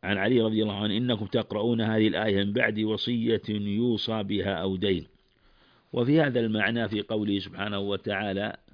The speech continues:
آه، "بعد وصية يوصي، يوصى بها أو دين، بعد وصية يوصي بها دين، دين، بعد وصية توصون بها أو دين، بعد وصية يوصين بها أو دين"، أربع آيات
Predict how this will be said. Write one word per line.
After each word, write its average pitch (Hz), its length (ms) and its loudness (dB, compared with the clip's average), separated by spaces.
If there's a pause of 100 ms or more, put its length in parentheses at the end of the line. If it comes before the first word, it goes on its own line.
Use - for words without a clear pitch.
(580)
آه، 82 680 -12 (160)
"بعد 104 240 -2
وصية 107 580 0
يوصي، 98 680 -2 (240)
يوصى 101 440 0
بها 98 180 0
أو 95 100 0
دين، 101 360 -2
بعد 95 200 -2
وصية 98 480 -4
يوصي 98 480 -4
بها 95 340 -4
دين، 95 420 -4
دين، 101 260 -2 (580)
بعد 101 280 -2
وصية 104 500 -2
توصون 101 720 -4
بها 95 260 -2
أو 95 120 -4
دين، 101 520 -2
بعد 98 240 0
وصية 101 680 -4
يوصين 104 640 -4
بها 95 340 -2
أو 95 260 -4
دين"، 104 300 -2
أربع 110 500 0
آيات 120 360 0